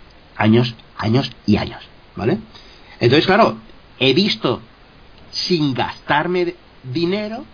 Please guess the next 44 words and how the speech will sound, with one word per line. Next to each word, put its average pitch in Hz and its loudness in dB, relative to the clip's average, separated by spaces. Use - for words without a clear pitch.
lo 196 -8
que 175 -14
no 156 -12
hay 113 -6
que 110 -6
hacer. 131 -4
Pero 123 2
es 127 -4
que 175 2
luego 180 4
me 156 2
he 156 -4
creído, 165 2
como, 98 -6
como 80 -10
en 90 -6
la 98 -4
época 107 0
de, 95 2
del 95 2
noventa 95 4
y 98 6
ocho 98 0
sobre 92 0
todo, 92 2
me 117 4
creí 123 4
más 151 0
listo, 160 0
eh, 90 -8
que 110 -2
los 123 2
demás 214 2
y, 156 -14
y, - -10
y, 92 -4
y 131 2
sin 131 2
darte 170 -2
cuenta 208 -2
lo - -2
hacías - -10
también, - -16
¿no? 151 -6